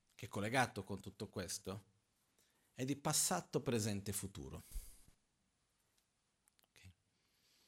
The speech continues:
È uno dei miei argomenti favoriti, mi piace molto, è abbastanza complesso anche, no?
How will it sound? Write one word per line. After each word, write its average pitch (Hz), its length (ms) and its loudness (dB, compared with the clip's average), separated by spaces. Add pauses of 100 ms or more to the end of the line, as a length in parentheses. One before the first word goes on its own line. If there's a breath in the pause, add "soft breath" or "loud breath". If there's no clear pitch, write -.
(2250 soft breath)
È - 80 -4
uno 131 400 6 (300)
dei 113 200 4
miei 120 160 10
argomenti 113 460 4
favoriti, 107 460 -2
mi 101 80 -4
piace 117 380 0
molto, 104 540 0
è 101 40 4
abbastanza 104 640 2
complesso 95 720 6
anche, 78 580 -6
no? 95 220 -10